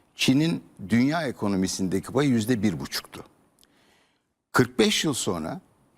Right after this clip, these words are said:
Çin'in dünya nüfusundaki payı gene beşte bir ama ekonomisindeki payı yüzde on dokuz.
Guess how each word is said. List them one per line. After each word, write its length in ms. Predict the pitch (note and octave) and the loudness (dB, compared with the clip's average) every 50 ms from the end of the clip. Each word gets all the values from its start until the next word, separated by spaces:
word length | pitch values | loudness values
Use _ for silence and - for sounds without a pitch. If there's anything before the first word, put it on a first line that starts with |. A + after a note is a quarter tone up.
| _ _ - | _ _ -2
Çin'in 400 | - - C#3 C3+ D3 E3+ E3+ C#3+ | 0 2 4 4 4 4 2 2
dünya 460 | C#3 C#3 C#3 D3+ D#3+ E3 D#3 C#3+ - - _ - | 2 2 2 2 0 -2 -4 -6 -8 -14 _ -8
nüfusundaki 720 | A2 G#2+ G2+ - - G#2 - - A2+ G#2 G2 G2+ - - G2 | -6 -6 -4 -2 -2 -2 0 0 0 2 2 0 -2 -2 -2
payı 340 | - G#2+ G2 F#2 F2+ E2 | 0 2 2 2 2 0
gene 320 | D2+ A2 C#3 D#3+ D3 F2+ - - _ _ _ _ _ _ _ _ _ _ _ _ _ - | 0 0 0 0 0 -4 -4 -8 _ _ _ _ _ _ _ _ _ _ _ _ _ -4
beşte 460 | D2+ E2 D2+ - - - - C#2 C2+ | 0 0 0 0 0 0 -2 0 0
bir 300 | C#3+ E3+ - - - - _ _ _ _ _ _ _ _ _ _ _ _ _ _ _ - | 0 -2 -2 -4 -14 -18 _ _ _ _ _ _ _ _ _ _ _ _ _ _ _ 0
ama 320 | G#2 B2 D#3 E3+ F#3+ E3+ - _ _ - | 2 2 2 0 -2 -4 -6 _ _ -6
ekonomisindeki 920 | G#2 - - - A#2+ A#2+ B2 B2 A2+ - - B2+ C3 C3+ C3+ - - C3 | -6 -2 0 2 2 4 4 2 0 0 -2 -2 0 0 -2 -4 -4 -4
payı 220 | - G#2 A2+ C3+ | -2 -2 -2 0
yüzde 260 | B2+ G#2+ G2+ F#2 G2+ | 0 -2 -2 -2 -2
on 180 | G#2 F#2 E2+ D2+ | -2 -2 -2 -4
dokuz. 460 | - - - - - - - - - | -6 -6 -8 -8 -8 -6 -6 -6 -8